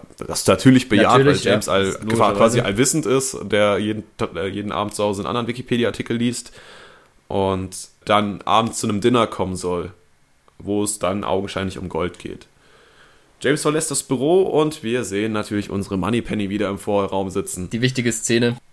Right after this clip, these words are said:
Speaker 2: die man auch jedes Mal hat, auf jeden Fall. Ähm, ja, hat man, denke ich, also zieht sich durch, finde ich aber auch eigentlich ganz witzig. Äh,
Speaker 1: Ja.
Speaker 2: vor allen Dingen, weil hier auch das Thema Gold tatsächlich in dem Fall auch wieder aufgegriffen wird, was ich auch sehr stark finde,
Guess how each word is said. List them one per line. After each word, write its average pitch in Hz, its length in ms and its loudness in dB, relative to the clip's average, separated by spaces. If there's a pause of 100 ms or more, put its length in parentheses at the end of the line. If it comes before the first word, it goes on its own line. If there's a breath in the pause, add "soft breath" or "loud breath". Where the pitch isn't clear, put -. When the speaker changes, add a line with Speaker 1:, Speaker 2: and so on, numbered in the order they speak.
(480)
Speaker 2:
die 117 80 0
man 120 140 4
auch 127 160 2
jedes 123 280 2
Mal 98 220 -4
hat, 110 180 -4
auf 90 160 -12
jeden 92 160 -6
Fall. 101 500 -2
Ähm, 92 360 -6 (1160 loud breath)
ja, - 280 -2 (480)
hat 123 220 -4
man, 120 100 2
denke 110 160 0
ich, - 160 -4 (540)
also 135 380 0
zieht 214 200 2
sich 131 160 -2
durch, 151 220 2
finde 160 160 0
ich 123 60 4
aber 120 120 2
auch 113 80 2
eigentlich 113 180 0
ganz 104 160 -4
witzig. 113 400 -4 (520 loud breath)
Äh, 104 180 -2
Speaker 1:
Ja. 104 120 4
Speaker 2:
vor 104 160 0
allen 110 80 4
Dingen, 117 120 2
weil 113 140 4
hier 123 240 2
auch 127 140 0
das - 140 -8
Thema 131 300 2
Gold 143 380 4
tatsächlich 131 340 2
in 123 60 2
dem 127 140 2
Fall 110 160 0
auch 131 240 -2
wieder 120 180 2
aufgegriffen 110 560 -6
wird, 127 180 -2
was 107 140 -2
ich 104 120 -10
auch 113 140 -6
sehr 110 180 -2
stark 113 320 0
finde, 113 340 -2